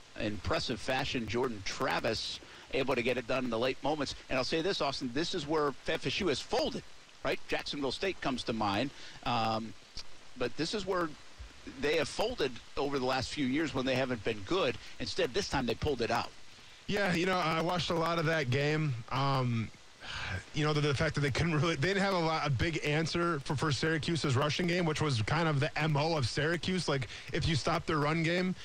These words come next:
Speaker 2: you're gonna win the ball game. Well, they had problems with that a little bit. I think, I mean, Syracuse had over two hundred yards rushing, which is never a good look. Uh, but at the end of the day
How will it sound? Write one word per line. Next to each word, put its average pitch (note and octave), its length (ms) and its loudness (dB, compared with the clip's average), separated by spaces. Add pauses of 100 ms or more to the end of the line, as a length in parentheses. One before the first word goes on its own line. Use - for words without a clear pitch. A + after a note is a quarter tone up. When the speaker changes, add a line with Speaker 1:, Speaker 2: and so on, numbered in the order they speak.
(140)
Speaker 2:
you're D3+ 140 0
gonna D#3 140 4
win D#3+ 100 4
the D3+ 80 4
ball D#3+ 220 2
game. F3+ 300 2
Well, E3 360 2
they D3 140 0
had D3+ 260 2
problems E3 300 2
with D3+ 140 0
that D#3 180 2
a F3 40 2
little F3 200 2
bit. F3 120 2
I D#3+ 60 2
think, D#3 200 2
I B2+ 60 2
mean, C#3+ 220 2
Syracuse D#3+ 360 0
had D#3+ 100 2
over C3+ 140 2
two B2 160 0
hundred C#3+ 200 4
yards C#3 320 2
rushing, B2+ 520 2 (320)
which C#3 160 0
is C3+ 100 4
never C#3+ 300 4
a B2+ 40 2
good A#2+ 220 2
look. A#2+ 320 2 (440)
Uh, C3+ 200 2
but D#3+ 140 2
at E3 180 0
the D3+ 100 0
end F3+ 140 2
of F3 60 0
the E3+ 80 2
day D#3+ 340 2